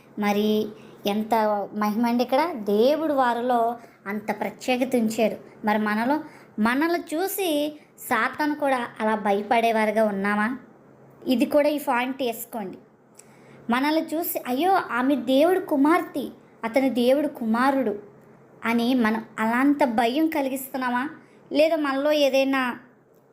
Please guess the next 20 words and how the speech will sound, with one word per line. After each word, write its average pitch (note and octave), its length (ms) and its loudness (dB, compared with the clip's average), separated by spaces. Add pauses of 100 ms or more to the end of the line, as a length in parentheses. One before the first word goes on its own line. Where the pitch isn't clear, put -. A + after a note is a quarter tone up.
ఉందా? B3 260 -2 (960)
చూడండి, C#4+ 520 0 (240)
ఇజ్రాయెల్ D#4 500 0
ప్రజలను E4 440 2
చూసి C4 560 -2 (300)
ముందు B3 200 4
భయపడ్డారు A#3 920 0
ఈ A3 180 -6
మోయోబోలు. G#3+ 920 0 (340)
ఈ B3+ 80 2
భయపడి D4 600 -2
ఏం C4 360 0
చేయాలో C#4+ 280 0
తెలియక A#3 720 -2
బిల్లాం A#3+ 400 2
దగ్గర B3+ 200 -2
పరిగెట్టారు. G#3+ 720 -6 (600)
బిల్లాం E4+ 440 0
దగ్గరికి F4 340 -2
వెళ్ళినప్పుడు D4 760 2